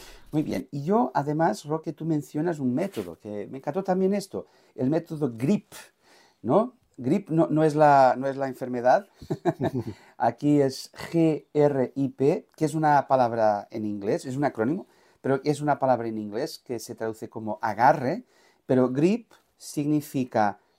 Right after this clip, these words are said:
pues, eh, grow, reference, eh, invitation y place, que en castellano significaría crecer, referencias, invitación y lugar.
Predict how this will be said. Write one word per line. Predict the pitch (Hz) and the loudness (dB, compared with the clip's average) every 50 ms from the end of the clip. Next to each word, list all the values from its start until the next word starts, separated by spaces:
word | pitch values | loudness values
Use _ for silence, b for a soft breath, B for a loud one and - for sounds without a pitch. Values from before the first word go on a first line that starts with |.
| _ _ _ | _ _ _
pues, | - 123 120 120 117 117 117 113 110 107 - - - - - _ _ _ - | -4 0 2 4 4 4 4 4 2 0 -4 -12 -20 -20 -20 _ _ _ -8
eh, | 95 92 95 | -8 -8 -8
grow, | 110 110 120 131 143 151 165 180 196 220 233 - _ _ _ _ _ _ | -6 -2 2 6 6 8 8 8 6 4 0 -6 _ _ _ _ _ _
reference, | 107 110 135 160 - - 175 180 185 196 196 190 - - - - - _ _ _ _ _ _ - | 0 2 2 2 2 0 0 0 0 0 -2 -6 -10 -14 -16 -18 -20 _ _ _ _ _ _ -4
eh, | - 110 110 110 - | 0 0 0 0 0
invitation | - 123 120 113 120 120 - 147 151 170 170 - - 196 190 185 190 190 _ | -2 -2 -2 -4 -6 -6 -2 -2 0 0 -2 -4 -4 -4 -4 -4 -4 -8 _
y | - 135 | -14 -14
place, | - _ - 117 107 92 85 - - - - | -12 _ -2 -2 -2 -2 -2 -8 -14 -14 -8
que | - 101 104 101 92 107 | -6 -6 -4 -4 -4 -6
en | 110 | -6
castellano | 107 120 120 - - 123 120 127 131 139 151 156 b b b b b b b | -6 -6 -8 -6 -4 -2 0 0 0 0 -2 -6 b b b b b b b
significaría | b - - 131 120 127 127 123 - 117 110 - 113 113 123 127 139 139 123 - | b -8 -6 -2 0 0 0 -2 -4 -8 -4 -4 -2 0 0 2 2 2 2 0
crecer, | - 113 110 - - - 143 147 156 147 | -2 -6 -6 -4 0 2 4 4 4 2
referencias, | 139 131 - - 117 120 139 143 - - 156 151 147 143 - - | -2 -8 -4 -2 -2 -2 -2 -2 -2 -2 0 0 0 -2 -4 -6
invitación | 131 117 120 113 - 117 117 - - - 135 139 147 - | -6 -6 -6 -4 -2 -2 -4 -4 -4 -2 -2 0 0 -2
y | - 127 | -2 -2
lugar. | 120 107 98 82 - - | -2 -2 -2 -4 -4 -6